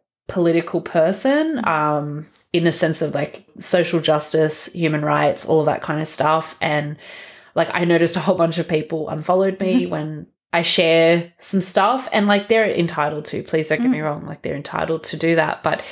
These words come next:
Speaker 1: then feeling like, oh, people don't like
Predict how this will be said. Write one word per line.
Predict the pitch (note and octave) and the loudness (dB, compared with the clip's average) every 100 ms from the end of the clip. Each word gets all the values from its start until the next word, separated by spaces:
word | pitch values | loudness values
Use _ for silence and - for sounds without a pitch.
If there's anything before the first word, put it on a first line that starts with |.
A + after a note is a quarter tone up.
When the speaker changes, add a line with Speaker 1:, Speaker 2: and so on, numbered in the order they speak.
| - - - - - | -16 -18 -20 -18 -4
Speaker 1:
then | F3 F3+ E3+ | 0 0 0
feeling | F3 F3 E3 D#3 | 2 4 4 2
like, | D#3 D3+ D3+ - - - _ _ _ _ - | 2 2 0 -4 -10 -12 _ _ _ _ -4
oh, | F3 F3 E3+ D#3+ D#3+ - | 2 4 4 2 -2 -2
people | F3+ F3+ | -2 2
don't | F3+ E3+ | 2 2
like | E3 E3 E3 - - | 0 0 0 -6 -18